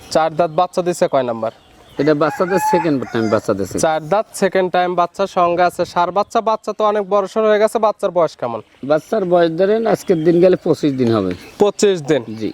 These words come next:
Speaker 1: একদম পরিপূর্ণ হয়ে গেছে?
Speaker 2: জি।
Speaker 1: গাভীর থেকে দুধ ক্লিয়ার নেবে গেছে এবং এ সকল বাচ্চা বাংলাদেশের যে কোনো প্রান্তে নিয়ে যেতে পারবে।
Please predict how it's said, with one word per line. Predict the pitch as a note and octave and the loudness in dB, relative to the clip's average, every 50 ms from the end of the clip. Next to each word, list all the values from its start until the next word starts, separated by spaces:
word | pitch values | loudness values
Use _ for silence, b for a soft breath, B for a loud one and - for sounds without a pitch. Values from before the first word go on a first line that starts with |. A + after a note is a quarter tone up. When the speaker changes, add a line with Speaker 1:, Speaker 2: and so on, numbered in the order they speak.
| - - | -8 -4
Speaker 1:
একদম | - D#3 D#3+ E3 D#3+ F3 F3+ F#3 | -2 -2 -2 0 0 0 0 0
পরিপূর্ণ | - - F#3+ F#3 F3+ - G3+ G#3 G3+ G3 | 0 0 0 0 0 0 2 2 4 4
হয়ে | F#3+ F#3+ G3 | 4 4 2
গেছে? | F3+ G3 F#3+ - - B3+ C#4 - _ - D3+ B2+ | 2 0 0 0 -2 -2 -2 -4 _ -10 -8 -4
Speaker 2:
জি। | A#2+ A2+ G#2+ | -2 -2 0
Speaker 1:
গাভীর | F#2 D3 D3+ E3 F3 F3+ - | 0 0 0 0 0 -2 -2
থেকে | - G3 G3 G3 | 0 0 0 2
দুধ | E3+ F#3+ G3 F#3 - | 2 2 0 0 0
ক্লিয়ার | - G3+ G3 G#3 G#3 G3 | 0 0 2 2 0 0
নেবে | G3+ G3 G3 F3+ F#3+ F#3 | -2 -2 -2 -2 0 0
গেছে | F#3 F#3+ F#3 - - A3 | 0 0 0 0 0 0
এবং | G#3+ G3+ G#3 G3+ G3+ | 2 2 2 2 2
এ | F#3+ | 0
সকল | - - G3 - G#3+ G#3 | 0 -2 -2 0 0 2
বাচ্চা | F#3+ F#3 F3 - - G#3 | 2 0 0 0 -2 -2
বাংলাদেশের | F#3+ F3+ F#3+ F#3+ F#3+ F#3+ F#3+ F3+ F#3+ - - A3 F#3 | 0 0 0 0 0 0 -2 -2 -4 -4 -4 -4 -2
যে | F3 G3 F#3+ | 0 0 2
কোনো | F#3 G3 F#3+ | 2 2 2
প্রান্তে | F#3 G#3 G3+ G3+ G3 - G#3+ | 2 0 0 0 0 0 0
নিয়ে | G#3+ G#3+ G#3+ G#3 | 4 4 4 4
যেতে | F3+ G3 F#3 G3+ G3 | 4 2 0 0 0
পারবে। | F3 G3 F#3 F#3 F3+ A#3 | 2 2 0 0 -2 -4